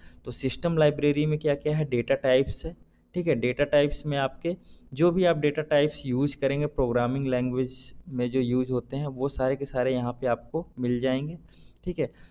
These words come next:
उसके बाद function है, function में भी जो भी आप bool to integer, bool to li-, real, जो भी आप यहाँ पे यूज़ करेंगे वो सारे के सारे यहाँ पे आपको मिल जाएंगे। din to time,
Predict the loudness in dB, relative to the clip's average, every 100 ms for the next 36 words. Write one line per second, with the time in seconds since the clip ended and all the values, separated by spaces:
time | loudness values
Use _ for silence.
0 | -8 -8 2 2 2 2 2 2 0 0
1 | 0 -2 -2 0 2 0 0 0 2 0
2 | 4 2 4 4 4 4 0 0 0 0
3 | 0 0 0 2 2 4 0 -2 -2 -2
4 | 0 -2 -2 0 4 6 6 4 -4 -20
5 | -18 0 4 6 6 4 2 0 0 0
6 | 0 -2 0 0 2 0 -2 0 0 2
7 | -2 -4 -4 -2 -2 -4 0 0 0 -4
8 | -2 0 2 2 2 0 -2 0 0 -2
9 | -4 -2 2 2 0